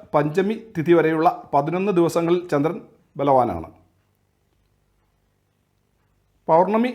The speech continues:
തിഥിയിലാണ് ചന്ദ്രന് പക്ഷബലം ഏറ്റവും കൂടുതൽ സിദ്ധിക്കുന്നത്. ചൊവ്വ മീനലഗ്നക്കാരുടെ ധനാധിപൻ മാത്രമല്ല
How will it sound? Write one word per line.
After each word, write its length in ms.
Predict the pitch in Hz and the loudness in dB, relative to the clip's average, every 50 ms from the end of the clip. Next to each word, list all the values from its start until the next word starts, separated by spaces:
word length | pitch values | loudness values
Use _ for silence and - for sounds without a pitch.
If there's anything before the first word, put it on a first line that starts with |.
| 247 - - | -8 -8 -4
തിഥിയിലാണ് 460 | 180 160 175 175 180 170 160 165 175 165 - - | -2 0 2 4 6 6 4 4 2 -4 -6 -4
ചന്ദ്രന് 340 | 160 151 151 165 170 190 202 - - - _ - | -2 0 0 0 -2 -4 -6 -8 -12 -12 _ -6
പക്ഷബലം 420 | 139 - - 175 175 185 202 196 151 156 151 | -6 -4 -2 0 0 0 0 0 -2 -2 -2
ഏറ്റവും 340 | 151 156 - 190 185 196 196 180 | -2 -4 0 2 2 2 4 2
കൂടുതൽ 240 | 170 160 165 180 170 - - _ _ - - | 0 0 0 -2 -4 -6 -12 _ _ -10 -10
സിദ്ധിക്കുന്നത്. 520 | 156 120 143 135 127 117 110 95 85 80 - - - _ _ _ _ _ _ _ _ _ _ _ _ _ _ _ _ _ _ _ _ _ _ _ _ _ _ _ _ _ _ _ _ _ _ _ _ | -8 -4 -2 -2 -2 -2 -2 -4 -6 -6 -10 -14 -20 _ _ _ _ _ _ _ _ _ _ _ _ _ _ _ _ _ _ _ _ _ _ _ _ _ _ _ _ _ _ _ _ _ _ _ _
ചൊവ്വ 280 | - 170 180 202 208 202 196 - - - - _ _ _ _ _ _ _ _ 180 156 | 2 4 4 6 6 4 4 2 -4 -12 -20 _ _ _ _ _ _ _ _ -4 -2
മീനലഗ്നക്കാരുടെ 840 | 165 185 202 226 220 214 196 196 202 196 - 190 190 185 190 185 190 190 - - - - _ _ _ _ _ _ - - | 0 0 0 2 2 2 0 0 -4 -2 0 2 2 2 2 0 -2 -4 -8 -16 -20 -20 _ _ _ _ _ _ -4 -4
ധനാധിപൻ 480 | 143 151 170 175 180 185 190 208 202 190 165 | -2 0 2 2 2 2 2 0 0 0 0
മാത്രമല്ല 420 | 156 151 - 165 160 143 127 143 | 0 0 0 0 0 2 2 0